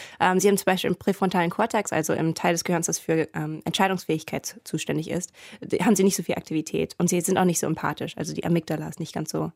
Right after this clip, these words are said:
nicht ganz so wach. Ähm, bei Hitler, aber als ich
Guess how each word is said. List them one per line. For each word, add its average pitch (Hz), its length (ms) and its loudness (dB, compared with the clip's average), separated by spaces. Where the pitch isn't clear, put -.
nicht 180 260 4
ganz 160 120 2
so 160 120 0
wach. 160 240 0
Ähm, 190 280 4
bei 220 100 8
Hitler, 214 600 6
aber 185 180 8
als - 180 4
ich - 260 2